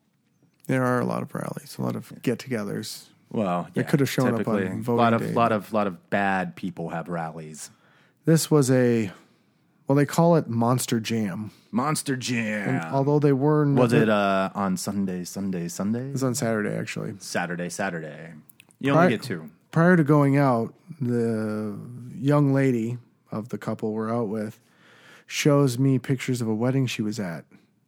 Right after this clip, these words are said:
Speaker 2: Mm-hmm.
Speaker 1: They topped it off by the bride and groom shooting an arrow, like a compound bow arrow,
Speaker 2: Yeah.
Speaker 1: through the cake to cut it.
Speaker 2: No shit. That's kinda
Speaker 1: Seat
Speaker 2: cool,
Speaker 1: mar-,
Speaker 2: but kinda scary.
Speaker 1: seat markers with spent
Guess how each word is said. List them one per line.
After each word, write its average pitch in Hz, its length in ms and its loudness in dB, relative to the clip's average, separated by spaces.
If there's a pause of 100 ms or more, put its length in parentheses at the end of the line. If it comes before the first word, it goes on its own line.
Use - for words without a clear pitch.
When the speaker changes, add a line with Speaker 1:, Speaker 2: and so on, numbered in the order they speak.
(140)
Speaker 2:
Mm-hmm. 95 220 -6 (1000)
Speaker 1:
They 131 140 0
topped 139 420 0
it 127 100 2
off 123 440 0
by 113 300 -2
the 117 320 -2
bride 117 380 -4
and 117 140 -6
groom 117 300 -6
shooting 120 400 -6
an 110 160 -8
arrow, 117 500 -4 (640)
like - 140 -10
a 113 40 -8
compound 113 640 -6
bow 110 220 -4
arrow, 113 280 -4
Speaker 2:
Yeah. 127 200 0 (160)
Speaker 1:
through 123 220 0
the 113 80 -2
cake 113 300 -10
to - 100 -12
cut - 200 -10
it. 123 160 -14 (300)
Speaker 2:
No 135 240 -8
shit. - 440 -10
That's - 240 -10
kinda 165 380 -6 (140)
Speaker 1:
Seat - 320 4
Speaker 2:
cool, 175 120 6
Speaker 1:
mar-, 214 160 6
Speaker 2:
but 135 180 -2
kinda 135 220 2
scary. 151 380 -2
Speaker 1:
seat 135 360 0
markers 131 580 0
with 107 160 -4
spent - 420 -4